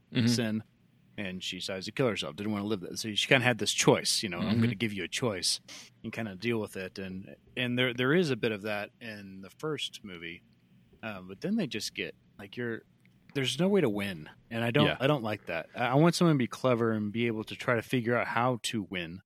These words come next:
Speaker 2: Um, if I cut this key out of somebody's belly, then I could win and get myself out.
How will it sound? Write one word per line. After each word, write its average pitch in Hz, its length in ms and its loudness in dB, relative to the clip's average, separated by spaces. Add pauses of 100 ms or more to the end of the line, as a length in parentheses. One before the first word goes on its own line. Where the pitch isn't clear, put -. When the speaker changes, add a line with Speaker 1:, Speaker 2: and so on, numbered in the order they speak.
(640)
Speaker 2:
Um, 87 400 -8 (440)
if 117 140 -4
I 110 80 2
cut - 220 0
this 110 160 -2
key 156 300 6
out 110 120 6
of 101 100 2
somebody's 107 440 0
belly, 104 380 0
then 104 140 -2
I 101 100 0
could 95 200 -10
win 104 220 -4
and 92 100 -8
get 101 120 -10
myself 95 380 -8
out. 87 240 -4